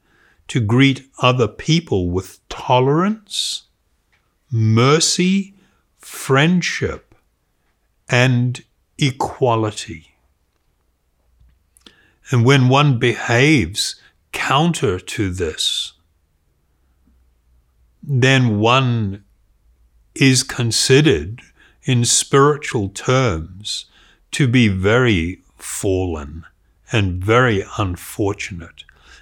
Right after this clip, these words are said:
and their lives will be small and bitter. They will not know the peace that comes from true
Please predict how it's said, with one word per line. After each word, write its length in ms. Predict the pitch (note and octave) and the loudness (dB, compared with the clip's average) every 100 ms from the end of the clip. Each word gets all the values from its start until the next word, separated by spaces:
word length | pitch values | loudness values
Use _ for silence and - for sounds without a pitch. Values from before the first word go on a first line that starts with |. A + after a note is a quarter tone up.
| _ - | _ -4
and 160 | A2 | -2
their 140 | G#2+ G2+ | 2 0
lives 600 | G2 G2 G#2 A2 G#2 G#2 | 0 2 2 2 0 -2
will 120 | G#2 | -2
be 180 | F#2+ F#2+ | -2 -2
small 920 | - - - G2+ G#2 A2 B2 B2+ C3 - _ _ - | -2 -2 -2 0 0 0 0 -2 -6 -16 _ _ -4
and 340 | G#2 F2+ E2+ | -2 -2 -4
bitter. 540 | F#2+ G#2+ - B2+ C#3 - - _ _ _ - _ _ _ _ _ - - _ _ _ _ _ _ _ _ _ _ _ _ _ - A2+ | -2 -2 -2 -4 -6 -8 -20 _ _ _ -20 _ _ _ _ _ -20 -20 _ _ _ _ _ _ _ _ _ _ _ _ _ -12 0
They 200 | A2 G2+ | 2 2
will 280 | G#2 A2 | 2 2
not 380 | G#2+ G#2 A#2 - | 2 2 0 -4
know 440 | G#2 G#2 B2 A#2+ F#2 | -2 0 2 2 0
the 440 | F2+ E2 E2 F#2 _ _ _ _ _ | -6 -10 -10 -12 _ _ _ _ _
peace 840 | - - E3+ F#2+ - - - - - _ _ _ _ - | -4 2 2 2 -2 -4 -8 -10 -14 _ _ _ _ -2
that 300 | A2+ G#2+ - | -2 -2 -8
comes 480 | - C3 C3 B2 | -2 0 2 0
from 420 | - - G#2 F2 E2+ | -4 -6 -6 -4 -8
true 640 | - - B2+ A#2+ G#2 G2 | -10 -2 2 4 2 -2